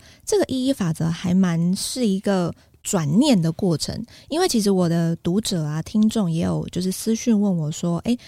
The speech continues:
当他们就是在做思考、在想一些问题的时候，其实很常会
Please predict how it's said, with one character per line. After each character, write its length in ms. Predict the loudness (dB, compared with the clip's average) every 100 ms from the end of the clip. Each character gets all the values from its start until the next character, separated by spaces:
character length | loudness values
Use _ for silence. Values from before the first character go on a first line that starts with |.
| -20 -4
当 160 | -2
他 140 | 0 2
们 280 | 2 0 -4 _ _ -8
就 100 | -4
是 160 | -4
在 320 | -4 -2 -4 -4
做 260 | -2 -2 -2
思 300 | -4 -2 -2
考、 260 | -4 -10 -4
在 100 | -4
想 300 | -2 -2 -2
一 60 |
些 100 | -2
问 200 | 0 0 0
题 100 | -4
的 80 |
时 80 | -4
候， 80 | -4
其 100 | -4
实 120 | -4
很 200 | -2 -2
常 240 | -2 -2 0
会 240 | 0